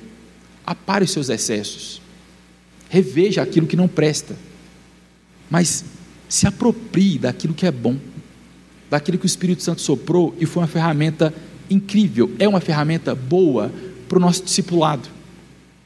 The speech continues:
E aqui nós temos uma maneira de fazer a economia do tempo, de administrar o tempo, de contar o tempo tendo como norte magnético, tendo como eixo narrativo,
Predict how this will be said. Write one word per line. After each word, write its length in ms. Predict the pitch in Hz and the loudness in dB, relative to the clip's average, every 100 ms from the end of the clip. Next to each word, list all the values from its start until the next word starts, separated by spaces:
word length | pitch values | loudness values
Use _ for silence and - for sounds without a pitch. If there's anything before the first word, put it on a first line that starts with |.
| _ _ _ _ - | _ _ _ _ -4
E 100 | 165 | -4
aqui 180 | - 175 | 2 2
nós 120 | 165 | 2
temos 240 | 180 170 | 0 0
uma 100 | 165 | 2
maneira 380 | 170 156 127 110 - - - - - - - - | 0 2 0 -2 -12 -20 -20 -20 -20 -20 -20 -8
de 80 | |
fazer 300 | 131 156 143 | 0 0 2
a 40 | 160 | 2
economia 600 | 165 - 160 147 160 180 | 2 2 0 0 2 2
do 100 | 139 | 0
tempo, 380 | - 110 - - - - - - - - | -4 -6 -6 -16 -20 -20 -20 -20 -20 -12
de 100 | 127 | 0
administrar 560 | 143 147 160 151 - 160 | 0 2 0 0 0 0
o 60 | |
tempo, 400 | 151 131 123 - - - - - - - | 0 -2 -2 -6 -20 -20 -20 -20 -20 -8
de 100 | 131 | -8
contar 420 | 143 160 151 175 | -2 -2 0 0
o 80 | 170 | 0
tempo 480 | - 170 175 - 123 | -2 0 0 -2 -10
tendo 400 | - 165 175 151 | -2 0 2 2
como 280 | 160 160 147 | 0 0 2
norte 360 | 135 147 143 | 2 0 0
magnético, 720 | 135 123 120 120 120 - - 139 - - - - | -2 0 2 2 0 -8 -12 -12 -12 -20 -20 -2
tendo 180 | 147 151 | 0 2
como 320 | 156 151 139 | 0 2 4
eixo 280 | 143 143 143 | 4 2 -2
narrativo, 720 | 127 113 - 113 117 - - | -2 -2 -4 -2 -2 -4 -16